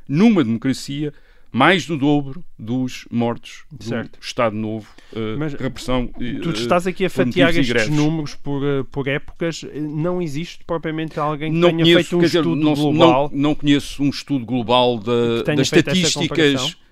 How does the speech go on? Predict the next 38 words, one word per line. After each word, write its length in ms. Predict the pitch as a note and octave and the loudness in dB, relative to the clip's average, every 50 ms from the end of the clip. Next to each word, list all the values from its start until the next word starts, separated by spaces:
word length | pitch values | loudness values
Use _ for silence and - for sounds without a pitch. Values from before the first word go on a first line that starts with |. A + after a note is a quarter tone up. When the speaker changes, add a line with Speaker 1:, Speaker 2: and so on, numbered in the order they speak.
| - | -2
Speaker 1:
das 140 | B2 C3+ B2+ | 0 0 0
estatísticas 720 | - - B2+ - C#3 C3+ A#2+ - - - B2 A#2+ A2 - | 0 -2 -4 -2 -2 -2 -4 -4 -8 -8 -8 -8 -8 -8
de 80 | G2+ G#2 | -8 -6
mortes. 320 | A2 A2+ A#2+ A#2+ A2 - | -2 0 0 0 -2 -4
Que, 100 | - - | -6 -4
repara 400 | C#3 D3+ - - - - C3 A#2+ | -4 -4 -4 -4 0 0 0 0
que 80 | A#2 - | 0 -4
isto 140 | - - B2+ | -6 -8 -8
é 20 | |
tudo 160 | A2+ - B2 | -8 -8 -10
estimativas 500 | A2+ - - B2+ A#2+ A#2+ - C3+ C3+ C3 | -14 -10 -6 -4 -4 0 0 2 2 2
e 140 | A#2+ C3 B2 - - - | 0 -2 -4 -4 -10 -2
estes 240 | - C3 B2 - - | 0 0 0 0 0
números 300 | B2 C3+ C3+ C3+ B2 - | 2 2 4 2 2 -2
são 100 | - C3+ | -4 -4
discutíveis, 560 | B2+ - - - - - B2 G#2 F#2+ G2 F#2 | -4 -4 -8 -8 -4 -2 -2 -2 -2 -4 -8
atenção. 420 | G#2+ G2+ - A2+ G#2 - - G#2+ - | -10 -8 -8 -8 -6 -4 -4 -4 -4
Speaker 2:
Certo. 400 | - - B2+ A2 G2+ - - - | -4 -8 -10 -10 -10 -10 -8 -8
Speaker 1:
Estes 180 | A2+ - - - | -8 -4 0 0
números 180 | B2 B2+ B2 | 2 2 0
são 100 | - C3 | 0 -2
discutíveis, 680 | C3 - - - - - C3+ D3+ D#3 A#2+ A2+ A2 G2 - | -2 -4 -4 -10 -8 -4 -2 -2 0 0 -2 -4 -6 -8
isto 240 | A2 - - - A2 | -12 -14 -8 -4 -4
é, 100 | G#2 G2+ | -4 -4
pode 220 | - - G#2+ G#2 | -2 -2 -2 -2
Speaker 2:
Sim, 60 | G#2+ G#2+ | -2 -2
Speaker 1:
não, 80 | A2 | -4
Speaker 2:
claro. 180 | - A#2 G#2+ G2 | -4 -6 -6 -2
Speaker 1:
podem 220 | - A#2 G#2+ A2+ | 0 0 0 0
estar 320 | A2+ - - A2+ A2 A2+ A2+ | -4 -2 0 2 2 2 2
infla-, 260 | A2+ A2+ - - C#3+ | 0 -2 -2 -2 0
Speaker 2:
O 60 | C#3+ | 0
ine, 200 | C#3+ C#3+ C#3 C#3 | 2 2 4 4
Speaker 1:
inflacionados, 680 | C#3 C#3+ C#3+ C#3 C#3 D3 D#3 C#3 C3+ C#3 C#3 C#3 C#3 C#3 | 4 4 4 2 0 -2 0 2 2 2 2 2 2 2
Speaker 2:
o 20 | |
ine 60 | C3+ | 2
não 200 | C3+ C3+ C3+ C3 | 2 0 0 0
Speaker 1:
podem, 280 | C3 A#2+ A2+ A2+ A#2 A#2+ | 0 0 0 -2 -2 -6